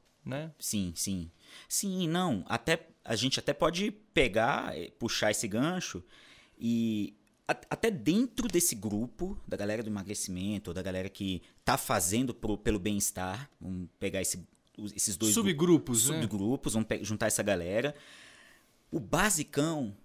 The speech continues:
Speaker 2: seria pensar no seguinte: vamos supor que a gente quer dizer que tem um suplemento ideal pra eles. Bom, primeiro vai ser a comida, sempre. Vou defender isso até o final, nutrição sincera, eu gosto <laughs> desse lado.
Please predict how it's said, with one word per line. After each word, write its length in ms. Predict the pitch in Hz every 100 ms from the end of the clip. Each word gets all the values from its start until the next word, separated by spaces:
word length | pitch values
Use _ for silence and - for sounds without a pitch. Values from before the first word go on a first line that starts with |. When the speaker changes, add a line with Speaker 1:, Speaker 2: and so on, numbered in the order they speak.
| - - - -
Speaker 2:
seria 240 | - 147
pensar 240 | 147 143 156
no 60 |
seguinte: 540 | 156 - 98 80 - - _ -
vamos 120 | -
supor 180 | - 170
que 340 | 175 160 131 -
a 60 |
gente 240 | 127 151 -
quer 440 | 160 165 175 - _ _ _ _ _ _ 131
dizer 360 | 139 131 147
que 60 | 156
tem 100 | 156
um 40 | 165
suplemento 460 | 151 151 147 151
ideal 420 | 131 151 131 120
pra 160 | - 143
eles. 420 | 113 87 92 - - -
Bom, 160 | 110
primeiro 540 | - 170 165 180 214 269 -
vai 100 | 151
ser 140 | 156 180
a 40 |
comida, 460 | - 180 113 90 - -
sempre. 500 | - 131 113 - - _ - - - _ -
Vou 120 | 139
defender 360 | 156 - 165 156
isso 140 | -
até 140 | 156
o 40 | 165
final, 520 | 180 170 202 - - _ _ _ - -
nutrição 520 | 139 143 147 - 151
sincera, 680 | - 160 - 156 196 208 247
eu 120 | - 107
gosto 480 | 135 240 285 -
<laughs> 20 | 190
desse 360 | 226 - -
lado. 420 | 131 131 - 196